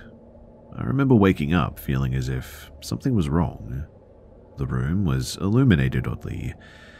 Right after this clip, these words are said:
and there was a distant sort of rhythm that I was only partially aware of.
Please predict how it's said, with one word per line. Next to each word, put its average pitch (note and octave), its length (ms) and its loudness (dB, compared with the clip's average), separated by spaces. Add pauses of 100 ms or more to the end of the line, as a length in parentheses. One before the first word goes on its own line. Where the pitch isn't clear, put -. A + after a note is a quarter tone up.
(260)
and D2+ 100 2
there D#2 80 4
was D2+ 140 2
a D2 40 0
distant G#2+ 440 4
sort - 280 0
of B1+ 220 -2
rhythm F2+ 320 4
that C2 380 -10 (180)
I - 80 -6
was A#2 160 0
only G#2 300 6
partially D#2+ 520 0
aware C#2 400 -2
of. C2 400 -10